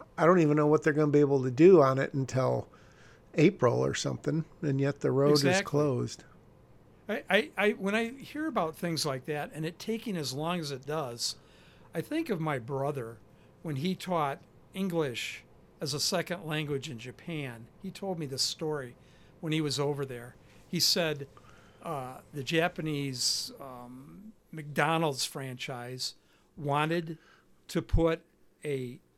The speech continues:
Speaker 2: McDonald's building somewhere, and they said, um, "You've only got so much time to do it." So they went and they built another one just down the road
Speaker 1: Mm-hmm.
Speaker 2: and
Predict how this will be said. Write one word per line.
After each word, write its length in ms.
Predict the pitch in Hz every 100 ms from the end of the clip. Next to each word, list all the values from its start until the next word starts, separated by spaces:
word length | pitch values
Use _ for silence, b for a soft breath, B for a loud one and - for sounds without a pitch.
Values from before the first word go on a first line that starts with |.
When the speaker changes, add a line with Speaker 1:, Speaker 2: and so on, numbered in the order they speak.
| _
Speaker 2:
McDonald's 640 | - 151 147 156 156 156 123
building 400 | 139 127 127 120
somewhere, 760 | - 156 139 123 127 127 123 _ _ _ _ _ _ _
and 440 | - 147 135 127 123 _ _ _ -
they 140 | 160
said, 480 | 139 - 151 135 139 _ _ _ _ _ _ -
um, 280 | 135 127 233
"You've 220 | 160 147
only 200 | 165 160
got 240 | 143 147
so 200 | - -
much 300 | 156 135 -
time 300 | - 165 156
to 100 | 123
do 280 | 117 147 165
it." 140 | 117 - _ _ _ _ _ _ _
So 260 | - - 170
they 200 | 143 175
went 380 | 180 170 160 214 _
and 120 | 156 143
they 100 | 135
built 360 | 127 165 170 -
another 440 | 160 135 151 175
one 460 | 160 139 120 117 123 - _ _ _ _ _ _
just 240 | 151 151 -
down 220 | 160 165
the 100 | 147
road 520 | 139 151 139 123 127 -
Speaker 1:
Mm-hmm. 440 | 156 143 123 135 139
Speaker 2:
and 360 | 151 127 127